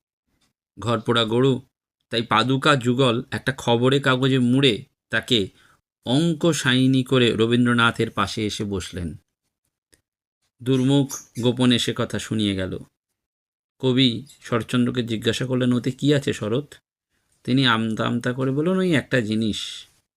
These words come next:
"বইটই নাকি?" এমন ঘাড় নাড়েন যে হ্যাঁও না হয়।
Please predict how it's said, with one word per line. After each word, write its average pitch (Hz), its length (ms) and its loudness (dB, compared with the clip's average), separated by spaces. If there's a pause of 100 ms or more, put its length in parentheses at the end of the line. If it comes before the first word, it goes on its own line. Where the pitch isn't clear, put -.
(480)
"বইটই 139 320 2
নাকি?" 180 360 -2 (1800)
এমন 131 340 -2
ঘাড় 107 300 -2
নাড়েন 127 460 0
যে 113 340 -4
হ্যাঁও 123 280 4
না 113 220 2
হয়। 82 200 -12